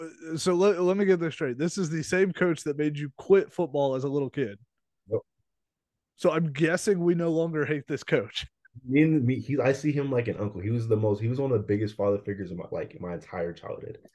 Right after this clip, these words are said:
Speaker 2: Him and my grandpa were the two biggest influences on me ever.
Speaker 1: So, so you said you were surprised by what you encountered when you set foot on campus. You know, you told us you didn't take a visit. You just said, "Let's roll." So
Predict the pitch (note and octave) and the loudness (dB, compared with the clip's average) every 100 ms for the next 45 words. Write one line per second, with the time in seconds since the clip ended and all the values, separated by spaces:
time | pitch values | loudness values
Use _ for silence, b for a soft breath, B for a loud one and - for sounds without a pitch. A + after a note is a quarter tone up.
0 | _ _ A2+ B2+ C3+ A2+ G2+ G2 G#2 G#2 | _ _ 2 2 2 0 0 0 0 2
1 | B2 C3 - _ _ - G2 F#2 - A2+ | 2 0 -8 _ _ -8 -6 -6 -6 -4
2 | A2 G#2+ G2+ - G2+ F#2 G2 F2+ F2 F2+ | -2 0 -2 -4 -8 -6 -8 -8 -8 -8
3 | F2 F2 E2+ - _ _ _ _ F#2+ F2+ | -6 -8 -10 -16 _ _ _ _ -8 -6
4 | - - _ _ _ _ _ _ _ _ | -8 -16 _ _ _ _ _ _ _ _
5 | _ _ - G3 E3+ E3+ G#3+ G3+ F3 A3+ | _ _ 0 2 2 0 2 4 6 6
6 | E4 D#4 C4 F3 - E3+ C3 A2+ A#2+ B2 | 6 4 2 -2 0 2 2 -2 -2 0
7 | C3+ - C#3 B2+ C#3+ C#3 C3 B2 B2 B2 | 0 0 -4 -2 -2 -2 -2 -4 -4 -6
8 | - C#3 - C#3+ C3 B2 - C3 A#2+ A#2+ | -2 -2 -2 -4 -4 -4 -6 -6 -4 -4
9 | C#3 C#3+ D3 F#3 F3 D3 _ _ - C#3+ | -2 0 2 2 2 -2 _ _ -6 0
10 | F#3 G3 E3+ D3+ F3 C3+ A2 B2 C#3 - | 2 2 2 2 2 2 -2 -4 -6 -2
11 | D3 C#3 C#3 D3 E3+ D3 B2 D#3 C3+ B2+ | 0 0 0 4 4 4 0 -2 0 -2